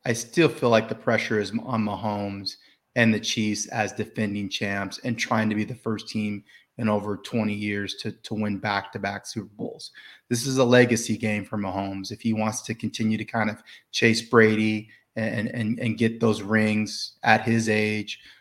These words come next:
with a team, like you said, that wasn't necessarily expected to be here when you looked at what they were doing in the middle of the season. Uh, for me, I feel like there's more pressure on Mahomes than,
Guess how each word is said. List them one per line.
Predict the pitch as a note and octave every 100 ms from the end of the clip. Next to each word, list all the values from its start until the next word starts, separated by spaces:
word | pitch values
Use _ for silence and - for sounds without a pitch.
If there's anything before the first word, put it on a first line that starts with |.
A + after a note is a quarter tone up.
| _ -
with | A2+
a | G#2+
team, | - A#2 A2+ G#2+
like | G#2 G#2 -
you | C3
said, | - A2+ G#2
that | G#2 A2 C3+
wasn't | B2 A#2
necessarily | A2+ A#2 - A#2+ G#2+ G#2
expected | - - B2 B2 A#2+ G#2+ - - - _ -
to | A2+
be | A#2+ A2+
here | G2+ G#2+ G#2
when | G2+ G#2
you | G#2
looked | A2 A#2+
at | -
what | A2 A2
they | G#2+
were | G2+
doing | - G#2+ G#2 G2+ - _ _ A#2
in |
the | G#2
middle | A2 G#2+
of | G#2
the |
season. | F#2 - A#2 A2+ A2 G2+ G2+ _ _ _ - _ _ -
Uh, | A2
for | A2+ A#2+
me, | C#3 C3
I | A2+
feel | B2 A#2
like | A2 A2
there's | G2+
more | A2 G2+
pressure | - G#2+ -
on | G#2+ G2+
Mahomes | F#2+ G#2 G2+ G2 -
than, | A2 G2+